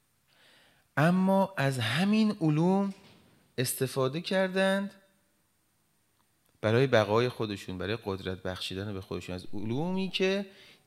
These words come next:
دین اون علوم رو توسعه داده بود. دقت کنید،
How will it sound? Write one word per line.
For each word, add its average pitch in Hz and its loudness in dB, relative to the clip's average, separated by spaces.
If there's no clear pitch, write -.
دین 185 4
اون 120 -2
علوم 113 0
رو 110 0
توسعه 98 -2
داده 92 -4
بود. 82 -14
دقت 110 -4
کنید، 151 -6